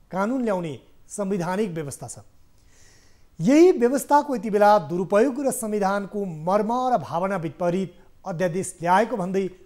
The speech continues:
प्रधानमन्त्री केपी शर्मा ओली र राष्ट्रपति विद्यादेवी भण्डारीको आलोचना भएको छ।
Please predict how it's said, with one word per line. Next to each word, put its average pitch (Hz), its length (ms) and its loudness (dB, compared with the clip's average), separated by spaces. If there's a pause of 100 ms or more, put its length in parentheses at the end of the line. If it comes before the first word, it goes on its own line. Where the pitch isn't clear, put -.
(180)
प्रधानमन्त्री 190 640 -4
केपी 190 240 -8
शर्मा 170 320 -6
ओली 160 240 -4 (300)
र 180 100 -6
राष्ट्रपति 175 560 -4
विद्यादेवी 175 500 -4
भण्डारीको 135 540 -8 (400)
आलोचना 165 560 -4 (720)
भएको 160 280 0
छ। - 120 -20